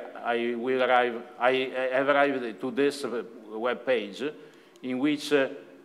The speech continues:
is, uh, always Health for All, in which there is a, a very, um, big, uh, uh, possibility, very huge, uh, possibility of, uh, retrieving information about, uh,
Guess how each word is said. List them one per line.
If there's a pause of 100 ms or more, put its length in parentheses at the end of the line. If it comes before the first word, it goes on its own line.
(280)
is,
uh, (380)
always
Health
for
All,
in
which
there
is
a, (360)
a
very, (280)
um, (300)
big,
uh,
uh,
possibility,
very
huge,
uh,
possibility
of,
uh,
retrieving
information
about,
uh,